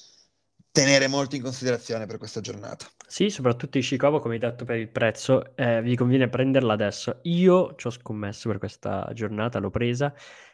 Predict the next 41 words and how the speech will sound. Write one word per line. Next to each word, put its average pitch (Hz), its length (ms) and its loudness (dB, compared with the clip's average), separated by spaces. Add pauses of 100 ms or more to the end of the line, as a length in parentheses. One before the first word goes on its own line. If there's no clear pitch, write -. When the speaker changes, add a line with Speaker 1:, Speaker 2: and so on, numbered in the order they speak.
(160)
Speaker 2:
e 160 140 -2
vi 131 140 2
conviene 131 320 6
prenderla 123 320 4
adesso 110 260 0
nel 110 100 -4
caso, 107 220 -4
perché 98 220 -4
il 95 80 -4
prezzo 101 260 -6
sta 87 240 -6
veramente, 92 540 -4 (340)
eh, 104 420 2
salendo 113 460 0
di 110 140 0
tanto. 101 540 -2 (360)
Per 160 140 2
quanto 214 240 6
riguarda 180 280 6
invece 135 680 6
la 131 140 6
due, 165 320 2
partiamo 123 580 -2
con, 117 420 -2
eh, 110 220 -2
il 131 220 -4
girone 127 400 2
A, 117 80 4
andiamo 117 240 0
a 107 40 0
vedere 113 300 -2 (280)
le 120 120 0
partite 127 360 2
del 127 120 4
weekend. 143 720 0
Futura 170 560 2
Giovani 131 340 0
Busto 131 280 -2
Arsizio 123 360 -8
contro 113 320 -4
Brescia 113 640 -2